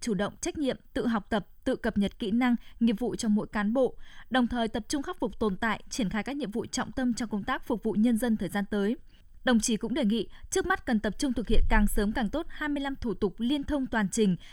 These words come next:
tiến tới cuối năm thực hiện đủ tám mươi tám thủ tục toàn trình. Về nhiệm vụ phát triển kinh tế xã hội tại địa phương, Chủ tịch Ủy ban Nhân dân tỉnh nhấn mạnh quan điểm tập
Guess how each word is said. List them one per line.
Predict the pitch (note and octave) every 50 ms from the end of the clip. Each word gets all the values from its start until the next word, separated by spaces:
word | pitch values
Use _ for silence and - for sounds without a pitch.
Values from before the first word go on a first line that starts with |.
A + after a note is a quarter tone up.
| - - -
tiến | B3+ B3 A3+ -
tới | B3 A3+
cuối | A3 - A#3+ A#3+
năm | C#4+ D4+ C#4+
thực | - C4 G3
hiện | - G#3+ - G3+
đủ | A3 E3
tám | - - - G#3+ G#3+ B3
mươi | D4+
tám | - - A3 G3 G3+ A#3
thủ | - C#4 G3
tục | - G3+ F3+ -
toàn | - G#3 F#3+ F3+
trình. | - A#3 A3 G3 F3+ D#3+ - - - - - - - -
Về | A3+ B3+ B3+
nhiệm | A#3+ B3 A3
vụ | A#3+ B3 F#3+
phát | G#3 F4+ -
triển | - - A3+ F#3
kinh | - C4 C4 A#3
tế | - G#3 G3
xã | - - A3
hội | B3+ B3+ C4 G3+ -
tại | - A3+ G3+
địa | G3+ G#3+ E3+
phương, | - - C4 C4 C4 A#3+ - - - - - - - - - -
Chủ | E4 C#4+ G#3
tịch | C#4 A3
Ủy | A3+ A3+ G#3+
ban | C#4 D#4+ D#4+
Nhân | D#4+ D4
dân | D#4 D#4 C#4
tỉnh | - C4+ F#3+ F3
nhấn | F#3+ G3 A#3+
mạnh | D4+ C#4+ A3+ -
quan | - D#4+ E4 D#4
điểm | B3+ C4 G#3+ F3+
tập | - - G#3+